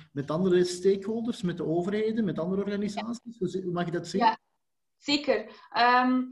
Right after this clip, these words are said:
Speaker 2: we hebben twee hoofdtopics, zou je kunnen zeggen: die People Planet stuk. Eh, maar ook altijd intern en extern. En, ehm,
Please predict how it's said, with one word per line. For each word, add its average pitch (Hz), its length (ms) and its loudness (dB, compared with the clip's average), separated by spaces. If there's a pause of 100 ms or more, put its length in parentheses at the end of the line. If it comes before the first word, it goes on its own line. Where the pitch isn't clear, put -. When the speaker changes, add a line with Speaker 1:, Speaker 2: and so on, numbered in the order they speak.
Speaker 2:
we 254 100 0
hebben 277 320 2
twee 311 260 -4
hoofdtopics, 294 960 2
zou 339 140 -4
je 330 100 -4
kunnen 302 200 0
zeggen: 311 320 6
die 247 180 -2
People 208 480 -2
Planet 233 540 -2
stuk. - 440 -6 (320)
Eh, 247 380 2
maar 247 240 0
ook 370 180 4
altijd 311 640 2
intern 320 560 0
en 277 280 2
extern. 175 720 -10 (580)
En, 233 420 0
ehm, 226 760 4